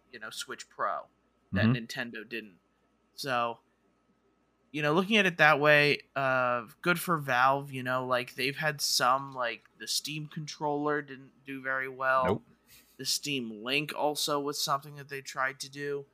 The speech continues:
Speaker 2: Yep.
Speaker 1: People have been begging to be able to play their P C games on the go for a while now, so, you know, I'm happy for anybody that, you know, gets this chance here, but I, I, I don't know.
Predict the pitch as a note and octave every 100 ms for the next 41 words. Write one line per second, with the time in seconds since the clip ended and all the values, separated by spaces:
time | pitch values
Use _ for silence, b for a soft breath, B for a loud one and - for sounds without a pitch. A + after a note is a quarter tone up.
0 | _ - - _ _ _ _ _ _ -
1 | A3 C4 A#3+ G#3 E3 D3+ E3 D#3 C#3+ C#3+
2 | C#3+ C#3 C3+ C#3 C3+ B2+ - C#3 - C3+
3 | C#3 C3 C3 B2+ - - C3 C3 B2 A#2+
4 | _ B2+ B2 B2+ - A#2+ G#2 G#2+ A2+ B2+
5 | C#3+ D3 D3+ F#3 G3+ - - B2 A#2+ A#2+
6 | A2+ - _ _ _ _ _ _ _ _
7 | _ _ _ _ _ D3+ C#3+ C#3+ D3+ D3+
8 | E3+ D3+ D3+ D3 D#3+ C#3+ C#3 D3 C#3+ C#3+
9 | - _ _ _ _ C3 C3+ B2 C3 C3+
10 | - C#3 C3+ - D3 C3+ C3+ - A#2+ A2
11 | B2+ A#2+ A2+ C#3+ A2+ - C3+ D3 C#3 B2
12 | A#2 A2+ A#2